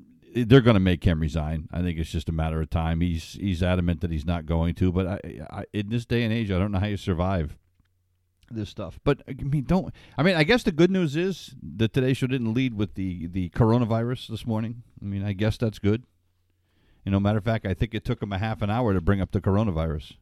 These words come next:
So, progress, I suppose. Uh, so, all right, let's, uh, let's get to sports. It's just, it's just crazy. Th-, this whole thing with,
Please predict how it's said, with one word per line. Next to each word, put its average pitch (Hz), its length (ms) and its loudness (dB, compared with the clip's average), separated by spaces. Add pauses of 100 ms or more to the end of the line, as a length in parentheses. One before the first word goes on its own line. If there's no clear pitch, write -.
(120)
So, 85 180 -12 (1400)
progress, 117 480 2
I 92 100 2
suppose. 85 580 2 (640)
Uh, 95 300 6
so, 110 200 4
all 135 140 10
right, 95 220 4
let's, 113 300 -4
uh, 113 180 4 (420)
let's 107 200 -2
get 98 200 0
to 85 80 -4
sports. - 360 -4
It's 110 140 -2
just, - 300 -4
it's 90 360 -8
just - 240 -12
crazy. 71 580 -8
Th-, 90 160 -8
this 143 200 -4
whole 165 180 -2
thing 107 280 -4
with, 95 280 -4